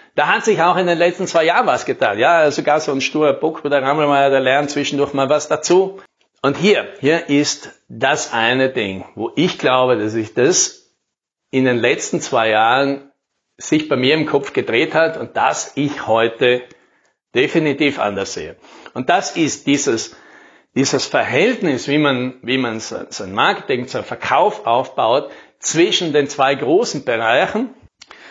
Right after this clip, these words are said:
Und das eine ist dieses klassische Thema performanceorientierte Marketing und Sales. Das heißt, alles, was ich tue, hat einen klaren Plan, hat einen klaren Ziel, muss analysiert werden, wird überwacht und so weiter. Mit diesem Ziel eben so ingenieursmäßig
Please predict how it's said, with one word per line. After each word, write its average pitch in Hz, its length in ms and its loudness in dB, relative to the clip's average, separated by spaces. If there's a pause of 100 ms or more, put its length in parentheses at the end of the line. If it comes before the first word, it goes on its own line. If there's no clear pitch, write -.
(140)
Und 123 100 -6
das 151 140 0
eine 170 500 2
ist 165 120 -4
dieses 147 280 -4
klassische 147 640 0
Thema 143 280 0
performanceorientierte 165 1400 -2
Marketing 151 600 -2
und 160 120 -2
Sales. 196 480 -2
Das 131 220 -6
heißt, 131 480 0 (480)
alles, 156 360 0
was 147 180 0
ich - 240 -8
tue, 151 400 0 (300)
hat 117 180 0
einen 160 100 -6
klaren 131 440 0
Plan, 120 340 2
hat 117 120 0
einen 151 80 -4
klaren 127 320 -2
Ziel, 104 340 -4
muss - 260 -4
analysiert 139 800 0
werden, 104 480 0
wird 165 300 0
überwacht 127 880 -2
und 151 180 -2
so 127 160 2
weiter. 120 320 2
Mit 160 320 0
diesem 151 320 -2
Ziel 175 400 0
eben 143 240 0
so 143 140 -2
ingenieursmäßig 139 1400 0